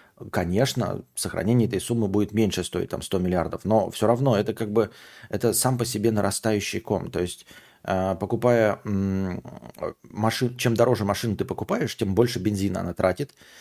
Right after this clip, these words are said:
тем больше налогов ты с неё платишь, а, тем, э, больше ты за неё боишься. Правильно? Потому что, ну, типа, поцарапать, блядь, э,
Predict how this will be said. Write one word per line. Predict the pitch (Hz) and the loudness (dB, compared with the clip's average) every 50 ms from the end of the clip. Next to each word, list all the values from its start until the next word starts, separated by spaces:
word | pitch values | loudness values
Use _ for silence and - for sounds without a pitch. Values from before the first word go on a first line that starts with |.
| - - - _ | -20 -20 -20 _
тем | - 117 110 101 | -2 0 0 2
больше | 107 120 113 117 - - 110 104 - - | 2 0 0 0 0 2 2 2 2 0
налогов | 110 104 98 95 98 110 101 98 104 - | 0 0 2 4 2 2 2 0 -4 -6
ты | - - | -10 -10
с | - - | -6 -4
неё | 92 92 90 82 | -2 -2 -2 0
платишь, | - 90 87 85 - 151 151 - - - - - - - - - _ - - | 0 0 0 0 -2 -4 -6 -6 -10 -16 -20 -20 -20 -20 -20 -20 _ -6 -2
а, | 95 92 95 95 95 95 95 95 95 92 90 92 95 92 - _ | -2 0 2 2 2 2 2 2 2 0 0 -2 -6 -10 -12 _
тем, | - 120 127 120 120 117 110 101 - | 2 4 4 4 4 2 0 0 2
э, | 110 110 104 104 104 101 | 4 6 8 8 6 6
больше | 104 104 104 110 - 117 - 110 | 4 4 6 6 6 6 4 0
ты | - 117 | -2 -2
за | 101 104 | -2 0
неё | 104 104 101 101 87 | 0 2 2 2 2
боишься. | 87 92 95 92 90 90 90 - - - 107 - 170 - _ _ _ _ _ _ _ _ | 2 0 -2 -2 -4 -8 -8 -10 -6 -6 -6 -6 -6 -10 _ _ _ _ _ _ _ _
Правильно? | - 98 117 165 185 165 131 120 | -4 -2 0 0 0 -2 -4 -6
Потому | - 90 87 95 95 | -6 -6 -4 -4 -4
что, | 90 - - 92 | -4 -4 -4 -2
ну, | 85 113 110 | -2 -2 -2
типа, | - - - - 98 98 - - - - - - _ | -2 -6 -4 -4 -6 -6 -6 -12 -20 -20 -20 -20 _
поцарапать, | - - - - 143 160 160 - 147 117 - - | -8 -4 -2 0 0 0 0 -2 -6 -8 -8 -4
блядь, | 117 123 131 135 131 120 123 123 - - | -2 -2 0 2 0 0 -2 -6 -12 -8
э, | - | -4